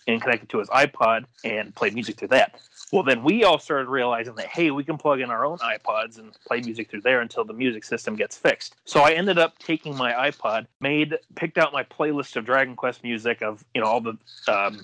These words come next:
this is before eleven came out, so it was Dragon Quest one through ten, uh, Symphonic Suites. And when I would be at work, that would play for, like, my eight-hour shift. <laughs>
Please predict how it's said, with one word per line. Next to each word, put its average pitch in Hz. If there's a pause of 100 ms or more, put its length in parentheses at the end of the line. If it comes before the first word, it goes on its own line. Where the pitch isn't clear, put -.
this 120
is 110
before 113
eleven 110
came 104
out, 107
so 95 (380)
it 120
was 117
Dragon 120
Quest -
one 123
through 110
ten, 113 (140)
uh, 104
Symphonic 117
Suites. 127 (360)
And 160
when 170
I 175
would 170
be 165
at 156
work, 165
that 143
would 160
play 151
for, -
like, 139
my 131
eight-hour 131
shift. -
<laughs> 1017